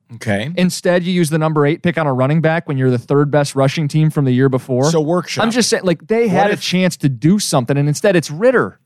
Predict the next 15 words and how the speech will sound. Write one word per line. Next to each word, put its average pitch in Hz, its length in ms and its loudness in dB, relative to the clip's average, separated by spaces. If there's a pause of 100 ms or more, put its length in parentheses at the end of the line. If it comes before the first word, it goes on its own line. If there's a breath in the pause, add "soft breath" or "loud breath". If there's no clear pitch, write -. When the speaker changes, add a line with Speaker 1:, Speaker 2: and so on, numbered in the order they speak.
(120)
Speaker 1:
What 160 140 2
if 190 100 0
Atlanta's 151 440 0
Browns 113 440 -2
light? 143 260 -2 (720)
Meaning, 131 480 0 (880 loud breath)
in 165 160 0
that 185 220 0
division 123 560 0
where 113 160 2
the 101 80 0
Saints 143 360 0
D-line 98 460 -2
is 78 140 -4
bad, 78 340 -18